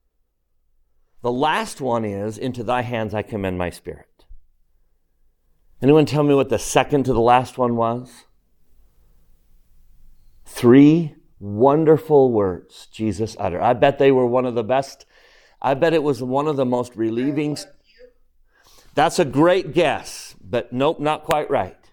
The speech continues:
Speaker 1: It.
Speaker 2: "I forgive you."
Speaker 1: That was the first one he said to the people crucifying him. The second to last one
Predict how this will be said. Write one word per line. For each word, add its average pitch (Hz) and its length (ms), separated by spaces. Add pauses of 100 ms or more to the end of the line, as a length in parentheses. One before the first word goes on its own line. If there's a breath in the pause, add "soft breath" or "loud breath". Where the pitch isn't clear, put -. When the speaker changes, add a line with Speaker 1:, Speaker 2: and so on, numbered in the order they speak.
(2500)
Speaker 1:
It. - 500
Speaker 2:
"I - 160 (100)
forgive 359 480
you." - 120 (300)
Speaker 1:
That 151 220
was 175 160
the 175 100
first 180 380
one 107 220
he 117 120
said 131 280
to 139 100
the 131 100
people 135 300
crucifying 104 680
him. 85 200 (840)
The - 80
second 165 400
to 185 80
last 156 340
one 98 300